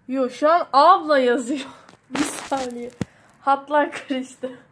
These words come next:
Bak anne. Anne yazacağız, tamam mı? A. N yaptın da ilk önce A'yı yapman gerekiyor. A. Aferin. N'yi şimdi yapacağım.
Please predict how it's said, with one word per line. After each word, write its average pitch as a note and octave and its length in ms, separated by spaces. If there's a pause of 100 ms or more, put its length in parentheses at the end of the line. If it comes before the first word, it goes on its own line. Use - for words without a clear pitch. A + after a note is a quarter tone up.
(1300)
Bak C4+ 240 (380)
anne. C#4 540 (220)
Anne B3+ 320
yazacağız, G#3+ 460
tamam F#4+ 340
mı? G3+ 240 (260)
A. A3 520 (840)
N B3+ 140
yaptın D#4+ 640
da C4+ 120
ilk B3+ 180
önce E4 280
A'yı B3+ 300
yapman A3+ 500
gerekiyor. G3+ 520 (100)
A. A3+ 400 (2500)
Aferin. B3+ 680 (800)
N'yi D4+ 460
şimdi D#4+ 340
yapacağım. F#3+ 540